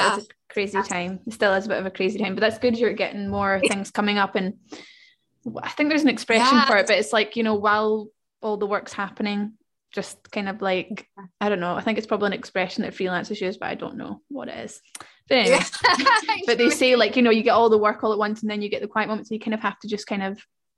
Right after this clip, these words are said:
Speaker 1: go with it because, you know, make all the,
Speaker 2: Yeah.
Speaker 1: <laughs> the jobs, all the projects, and build up your portfolio while you can. And then,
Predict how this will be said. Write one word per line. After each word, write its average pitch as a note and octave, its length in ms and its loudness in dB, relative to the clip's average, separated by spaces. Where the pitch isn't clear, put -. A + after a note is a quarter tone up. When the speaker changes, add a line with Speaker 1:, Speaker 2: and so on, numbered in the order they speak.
Speaker 1:
go G3+ 160 4
with A3+ 260 2
it F3 220 -2
because, G#3 720 -6
you G#3 120 -4
know, G3+ 300 -6
make G#3 240 -2
all G3 280 2
the, G3+ 280 2
Speaker 2:
Yeah. A3 260 -6
Speaker 1:
<laughs> - 60 -10
the A3 80 -2
jobs, G#3 400 2
all G3+ 100 2
the G3 80 -4
projects, G#3 540 -4
and G3+ 260 -6
build G3+ 180 2
up - 100 0
your G3+ 100 0
portfolio G3 500 -4
while F#3+ 200 0
you F#3+ 100 -2
can. F#3 240 -4
And F#3 140 -6
then, F3 280 -6